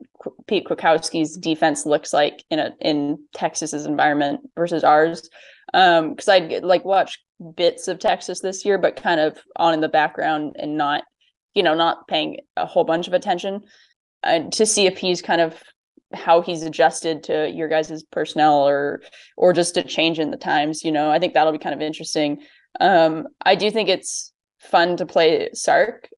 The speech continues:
um, because the last time we did, he got fired right after. <laughs> The last time we did, he lost his job,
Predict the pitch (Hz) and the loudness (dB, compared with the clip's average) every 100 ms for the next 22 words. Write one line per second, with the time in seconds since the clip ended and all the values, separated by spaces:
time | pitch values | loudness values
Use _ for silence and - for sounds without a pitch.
0 | - 165 160 156 175 170 170 156 151 - | -2 0 0 -2 -6 -2 2 2 0 -2
1 | 175 170 170 165 170 170 170 - _ - | -4 -4 -4 0 2 2 0 -14 _ -10
2 | 190 160 151 143 - 147 180 220 233 240 | -4 2 2 2 0 2 2 2 4 4
3 | 240 254 285 330 - - 330 - - - | 4 2 -2 -2 -6 -6 -4 -2 -2 0
4 | - 214 202 214 240 277 277 262 220 196 | -4 -2 2 4 4 2 0 0 -2 -4
5 | 185 233 208 185 175 175 294 - - | -6 -8 -4 0 0 0 -4 -8 -12